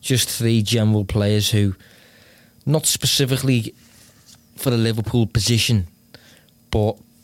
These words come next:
players that are generally showing up to you based on this season,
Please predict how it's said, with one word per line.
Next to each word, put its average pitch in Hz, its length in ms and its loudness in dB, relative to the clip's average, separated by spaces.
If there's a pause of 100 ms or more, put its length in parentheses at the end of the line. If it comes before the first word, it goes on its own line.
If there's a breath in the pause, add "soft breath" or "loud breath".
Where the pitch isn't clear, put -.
(220)
players 120 420 0
that 120 120 0
are 110 60 -2
generally 110 420 0
showing 107 360 0
up 104 120 -2
to - 120 -2
you 104 180 2
based 107 340 -2
on 110 120 2
this 104 160 0
season, 104 460 0